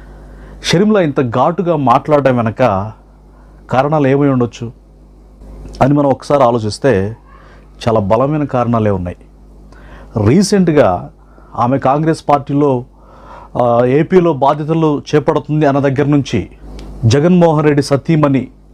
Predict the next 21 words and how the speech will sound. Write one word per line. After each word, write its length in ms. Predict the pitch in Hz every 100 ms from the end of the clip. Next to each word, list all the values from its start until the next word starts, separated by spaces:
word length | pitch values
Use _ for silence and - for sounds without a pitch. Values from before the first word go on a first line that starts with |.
| - - 110
భారతి 480 | 104 120 160 -
గారు 200 | 143 143
నిర్వహిస్తున్న 560 | 135 131 135 120 - 135
సాక్షి 440 | - 127 131 - 113
ఛానల్లో 340 | 120 123 113 98 - - - - - - - - - - -
ఆమె 220 | 131 143
గురించి 460 | 139 156 151 131 - _ - -
ప్రతి 320 | 131 135 -
ఒక్కడు 400 | 143 139 - 151
నోరు 260 | 139 135 143
బారేసుకుని 420 | 135 131 120 127
మాట్లాడడం, 580 | 120 107 117 107 101 101 - - - - -
చివరికి 560 | - 165 185 - 127 - _ _ - - - - - - - - - - - - - - - - -
శ్రీరెడ్డి 480 | - 175 202 190 170
లాంటి 220 | 160 151
వాళ్ళు 120 | 147
కూడా 260 | 139 123 98 - _ _ _ _ - - - - - - - - - - -
ఆమె 180 | 131
మీద 200 | 135 139
వ్యంగ్యాస్త్రాలు 680 | 135 123 135 139 131 131 123
మాట్లాడడం, 640 | 117 117 120 110 107 107